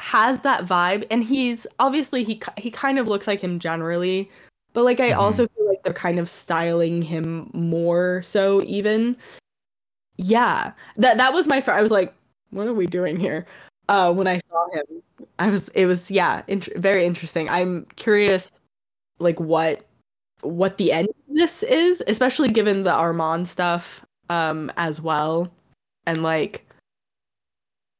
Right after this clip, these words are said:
Speaker 1: yeah, I, I think more than almost anyone, I'm the most interested in, like,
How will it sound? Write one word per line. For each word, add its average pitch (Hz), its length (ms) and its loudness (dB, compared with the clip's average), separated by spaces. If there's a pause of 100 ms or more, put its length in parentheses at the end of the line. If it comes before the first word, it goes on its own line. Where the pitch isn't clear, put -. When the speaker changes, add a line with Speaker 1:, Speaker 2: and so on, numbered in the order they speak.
(100)
Speaker 1:
yeah, 214 340 4
I, - 220 4
I 247 100 2
think 339 240 0
more 220 280 4
than 302 160 2
almost 190 400 2
anyone, 214 520 0
I'm 185 200 -2
the 180 100 0
most 170 300 0
interested 175 500 0
in, 160 220 -4
like, 147 360 -6